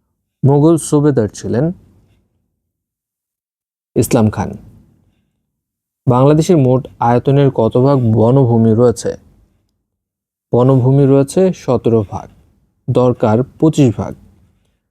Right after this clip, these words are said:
ইউরোপীয় বণিকদের মধ্যে সর্বপ্রথম বাংলায় এসেছিল পর্তুগিজরা।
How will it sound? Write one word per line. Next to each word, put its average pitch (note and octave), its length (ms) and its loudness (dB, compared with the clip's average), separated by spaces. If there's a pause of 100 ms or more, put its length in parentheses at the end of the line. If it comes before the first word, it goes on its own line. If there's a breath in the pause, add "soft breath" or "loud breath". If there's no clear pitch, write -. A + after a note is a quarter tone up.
(400)
ইউরোপীয় F3 460 2
বণিকদের C#3+ 500 0
মধ্যে D#3 300 0
সর্বপ্রথম B2+ 680 -4
বাংলায় A2 440 0
এসেছিল B2+ 580 -2 (1120)
পর্তুগিজরা। C#3 760 -2